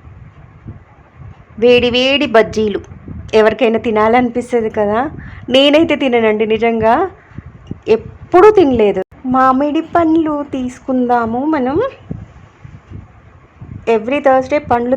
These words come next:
తీసుకుంటాను, ఏవైనా మూడు రకాలు తీసుకుంటాను.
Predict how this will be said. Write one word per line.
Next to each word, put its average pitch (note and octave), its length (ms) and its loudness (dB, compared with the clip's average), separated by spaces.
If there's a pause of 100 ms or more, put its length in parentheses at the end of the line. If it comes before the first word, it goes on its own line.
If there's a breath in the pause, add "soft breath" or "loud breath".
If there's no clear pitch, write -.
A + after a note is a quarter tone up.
తీసుకుంటాను, G#3+ 680 -6 (220)
ఏవైనా A#3 340 -2 (120)
మూడు A#3 280 0
రకాలు A#3+ 380 0
తీసుకుంటాను. F#3+ 680 -8